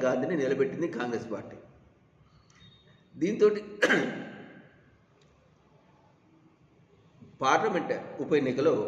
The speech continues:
ఈరోజు కౌంటింగ్ జరిగింది. ఉప ఎన్నికలకు సంబంధించి ఈ కౌంటింగ్లో ప్రియాంక గాంధీ తన సోదరుడు, అంటే మూడు లక్షల పై చిలుకు మెజార్టీతో గెలిచిండు. so ఎవరు, మన రాహుల్ గాంధీ.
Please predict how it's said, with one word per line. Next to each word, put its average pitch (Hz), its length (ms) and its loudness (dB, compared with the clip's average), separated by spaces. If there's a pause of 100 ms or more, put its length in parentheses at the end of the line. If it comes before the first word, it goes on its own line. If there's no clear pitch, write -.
(1080)
ఈరోజు 180 340 2
కౌంటింగ్ 151 440 0
జరిగింది. 117 360 -6
ఉప - 100 0
ఎన్నికలకు 131 320 0
సంబంధించి 101 440 -8 (640)
ఈ 208 280 0
కౌంటింగ్లో 127 680 -2 (560)
ప్రియాంక 170 400 0
గాంధీ 107 400 -2 (600)
తన 160 160 2
సోదరుడు, 180 520 4
అంటే 202 140 4
మూడు 170 260 0
లక్షల 175 260 2 (300)
పై 156 160 8
చిలుకు 202 380 2
మెజార్టీతో 180 480 2
గెలిచిండు. 156 360 -2
so 143 140 -2
ఎవరు, 139 260 2
మన 143 160 -2 (520)
రాహుల్ 139 260 4
గాంధీ. 101 320 -6